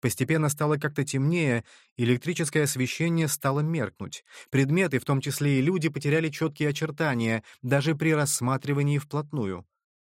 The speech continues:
Стали видны какие-то темные черные диски, спаренные шарики, довольно быстро пролетающие от стены до стены комнаты. В общем, жуть, чертовщина, да и только. Народ не выдержал и побежал. Мы выключили установку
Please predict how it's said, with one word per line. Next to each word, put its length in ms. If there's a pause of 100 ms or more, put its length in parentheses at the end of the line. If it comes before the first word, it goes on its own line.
Стали 320
видны 260
какие-то 400
темные 540
черные 400
диски, 540 (160)
спаренные 500
шарики, 600 (180)
довольно 400
быстро 400
пролетающие 760
от 80
стены 440
до 120
стены 400
комнаты. 640 (220)
В 140
общем, 400
жуть, 360 (140)
чертовщина, 640
да 120
и 100
только. 440 (320)
Народ 460
не 220
выдержал 540
и 40
побежал. 540 (260)
Мы 320
выключили 520
установку 880